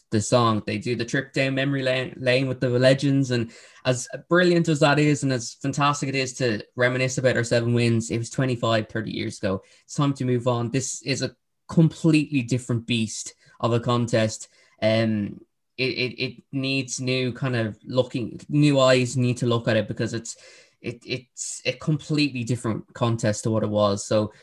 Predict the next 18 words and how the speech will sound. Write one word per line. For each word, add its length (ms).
it's, 220
it's 180
good 280
that 280
as 220
fans, 460
we 120
can 140
kind 220
of 40
start 280
to 80
push 280
that 200
pressure 340
a 60
bit 180
on 400